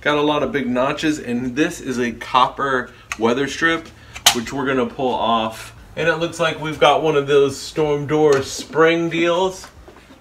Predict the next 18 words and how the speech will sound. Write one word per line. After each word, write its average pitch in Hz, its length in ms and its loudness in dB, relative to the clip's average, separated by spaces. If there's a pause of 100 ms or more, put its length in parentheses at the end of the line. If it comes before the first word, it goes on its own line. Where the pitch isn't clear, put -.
(1300)
This 123 140 -8
door 139 240 4
had 131 120 6
a 127 40 2
little 127 220 2
bit 135 120 6
of 143 100 4
everything. 135 540 0 (2000)
We 143 80 -10
can 143 120 -10
caulk 160 280 4
the 151 100 -2
holes. 165 300 4
I 165 80 -2
got 143 180 6
Alex 147 380 6
Painters 170 480 -2
here. 185 400 2